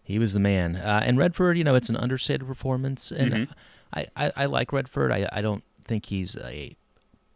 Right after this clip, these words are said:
Speaker 1: tremendous actor. I think he's a serviceable actor. I think he's
Speaker 2: Yeah.
Speaker 1: definitely, he has a legacy. I think Sundance itself is a huge legacy for, on, on film, and a positive one. Uh, you know, some people actually might disagree with that.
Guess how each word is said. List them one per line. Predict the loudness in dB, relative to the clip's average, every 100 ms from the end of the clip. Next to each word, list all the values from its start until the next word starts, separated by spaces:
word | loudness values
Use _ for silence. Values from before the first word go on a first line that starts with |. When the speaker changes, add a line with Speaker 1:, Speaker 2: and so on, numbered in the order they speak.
| -12
Speaker 1:
tremendous | -6 -4 -4 -2
actor. | -2 -2 -2 -2
I | -2
think | -2 -4
he's | -6 -6
a | -6
serviceable | -6 -6 -6 -6 -4
actor. | -4 -4 -4 -4
I |
think | -4 -6 -6
he's | -6 -6 -8
Speaker 2:
Yeah. | -10 -8 -4
Speaker 1:
definitely, | -2 -2 -4 -8 -8
he | -2 0
has | 0
a | -2
legacy. | -6 -8 -6 -4 -4
I | -4
think | -6
Sundance | -4 -2 -2 -4 -6
itself | -8 -2 -2 -2
is | -4 -6
a |
huge | -2 -2 -4
legacy | -8 -8 -6 -6 -8
for, | -8 -8 -10 -10
on, | -12 -12 -12
on | -10
film, | -6 -4 -4 -4
and | 0
a |
positive | 2 2 0 -4
one. | -6 -6 -6
Uh, | -6 -2
you | -4
know, |
some | -2 -2
people | -2 -4
actually | -4 -8 -10 -10
might | -10
disagree | -10 -12 -8 -8
with | -8
that. | -10 -12